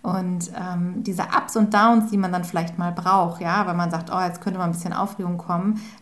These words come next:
die kaufen wir uns dann ja häufig ein, ja, oder viele Menschen kaufen sich das ein, dadurch, dass sie sich mal einen schönen Urlaub finanzieren oder eine tolle Handtasche oder ein paar schicke Schuhe oder sonst irgendwas. In dem Moment, wo wir vegan werden, merken wir häufig so, "Okay, das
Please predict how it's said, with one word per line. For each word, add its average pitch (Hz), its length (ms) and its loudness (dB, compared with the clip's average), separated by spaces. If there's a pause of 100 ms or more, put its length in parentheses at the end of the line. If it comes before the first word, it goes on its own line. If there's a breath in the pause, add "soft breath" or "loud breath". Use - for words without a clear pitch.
die 180 100 -6
kaufen 220 420 4
wir 202 100 4
uns 196 160 0
dann 175 160 0
ja 175 120 -2
häufig 170 320 -4
ein, 170 240 -2
ja, 175 140 -2
oder 180 120 -2
viele 190 240 0
Menschen 170 340 0
kaufen 175 320 -6
sich 170 120 -6
das 170 140 -10
ein, 175 280 -2
dadurch, 160 240 -4
dass 165 160 -10
sie 170 80 -8
sich 160 180 -8
mal 170 80 -2
einen 160 80 -6
schönen 190 260 -4
Urlaub 226 300 2
finanzieren 196 680 -2
oder 165 140 -2
eine 170 100 -2
tolle 170 260 -4
Handtasche 202 520 0
oder 175 160 -2
ein 170 120 0
paar 175 420 -2
schicke 185 240 -4
Schuhe 247 420 6
oder 190 160 -2
sonst 170 320 -6
irgendwas. 170 400 -8 (540 loud breath)
In 196 100 2
dem 240 140 10
Moment, 233 240 8
wo 214 120 6
wir 190 320 2
vegan 208 480 6
werden, 180 280 2
merken 175 280 2
wir 165 200 0
häufig 175 300 -4
so, 175 120 -4
"Okay, 170 300 -4
das 175 320 -4